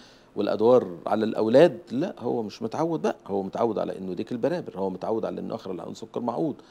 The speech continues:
هو متعود على إن ده ما بيعملش حاجة والكل بيرعاه والكل بيخدم عليه، وبالتالي ما عندوش قدرة على إن هو حتى يعني، آه، آه، يعمل حاجة لنفسه،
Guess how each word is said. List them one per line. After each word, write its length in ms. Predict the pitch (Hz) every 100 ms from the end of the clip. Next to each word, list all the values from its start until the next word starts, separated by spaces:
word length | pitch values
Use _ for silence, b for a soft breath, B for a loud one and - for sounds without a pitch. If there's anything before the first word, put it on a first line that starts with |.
| B B 101
هو 100 | 107
متعود 420 | 104 95 117 98
على 280 | 95 95 95
إن 180 | 104
ده 100 | 92
ما 140 | 101 101
بيعملش 360 | 78 107 113
حاجة 420 | - 175 170 120 117
والكل 480 | 92 92 - 135 131
بيرعاه 360 | 95 104 90 123
والكل 400 | 131 98 113 110
بيخدم 400 | 92 107 107 123
عليه، 320 | 143 190 151 B B B B
وبالتالي 420 | 101 98 - 120
ما 100 | 104
عندوش 300 | 95 120 135 -
قدرة 360 | 180 113 98
على 280 | 85 95 95
إن 140 | 104 101
هو 180 | 117
حتى 420 | 98 117 - 107 107 B B B B -
يعني، 520 | 104 92 98 101 - 92
آه، 200 | 90 87
آه، 340 | 90 87 85
يعمل 300 | 92 117 107
حاجة 220 | - 120 107
لنفسه، 460 | 104 107 - 98